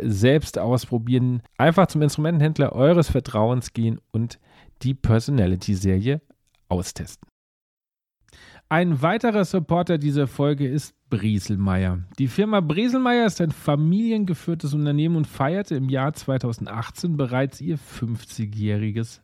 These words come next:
Bestehen. Von Künstlern weltweit wertgeschätzt, zählt die Brieselmeier Mundstückmanufaktur heute zu den bekanntesten Herstellern in der Branche der Instrumentenmacher und Blechbläser.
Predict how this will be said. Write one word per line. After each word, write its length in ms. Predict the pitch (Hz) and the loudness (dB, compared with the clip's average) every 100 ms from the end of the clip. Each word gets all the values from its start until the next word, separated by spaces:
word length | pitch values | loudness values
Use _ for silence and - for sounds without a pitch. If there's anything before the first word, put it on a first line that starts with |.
| _ - | _ -6
Bestehen. 600 | 175 - 127 107 98 - - - - - - | -6 -6 -2 0 -2 -4 -18 -20 -18 -18 -12
Von 280 | - 180 165 | 0 0 2
Künstlern 440 | 220 - 214 175 | 0 2 2 2
weltweit 720 | 190 233 180 185 180 160 143 | 2 0 0 2 2 0 -2
wertgeschätzt, 880 | 165 233 _ 175 - 196 202 - 156 147 | 0 0 _ -6 -4 -4 -4 -10 -10 -2
zählt 340 | 160 156 147 - | 0 0 -2 -4
die 200 | 139 135 | -2 -2
Brieselmeier 760 | 135 160 175 160 156 143 139 | -2 -4 -2 0 2 2 4
Mundstückmanufaktur 1400 | 127 135 208 - 226 196 - 175 180 156 170 - 165 147 | 4 2 0 -2 -4 -4 -2 0 0 0 -4 -4 0 2
heute 240 | 156 170 | 0 -2
zu 140 | - 151 | -6 -4
den 240 | 143 135 | -2 -2
bekanntesten 800 | 127 120 - 165 190 220 - 151 | -4 -6 -6 -4 -2 -4 -4 0
Herstellern 560 | 131 147 139 147 139 131 | 0 0 -2 -2 -2 -2
in 140 | 117 | -2
der 80 | 117 | -2
Branche 460 | 117 113 127 139 131 | -2 -2 0 0 -2
der 120 | 113 | -2
Instrumentenmacher 920 | 113 123 110 117 131 117 101 104 131 | -4 -4 -2 -2 -2 -4 -2 -4 -6
und 300 | 190 180 - _ | -4 -6 -6 _
Blechbläser. 920 | - 98 92 - - - 95 107 98 | -6 -4 -4 -10 -10 -8 -6 -8 -8